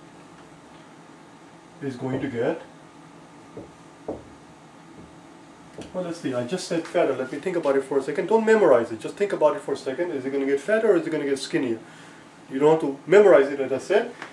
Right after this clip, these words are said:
It's gonna be two times the absolute value of x. The values of y are gonna be twice.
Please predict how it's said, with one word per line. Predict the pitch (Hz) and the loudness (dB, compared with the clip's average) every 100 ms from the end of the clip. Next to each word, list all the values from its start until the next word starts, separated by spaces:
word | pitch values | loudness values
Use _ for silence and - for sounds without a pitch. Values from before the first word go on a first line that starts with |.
| - | -10
It's | 170 156 | -8 -4
gonna | 180 | -2
be | 185 190 | -2 -2
two | - 247 - | -4 -4 0
times | 151 139 - | 2 2 2
the | 135 | -2
absolute | 131 135 117 | 0 -6 -4
value | 120 117 | -4 -4
of | 113 123 | -4 -6
x. | - - - - - - 143 | -6 -10 -18 -20 -20 -14 -4
The | |
values | 143 180 185 165 | 0 2 0 -2
of | 143 135 | -2 2
y | 185 202 147 135 139 147 | 6 8 8 8 6 2
are | |
gonna | 139 139 | -2 -2
be | 143 - | -4 -8
twice. | - 214 170 117 - | 2 6 6 6 -2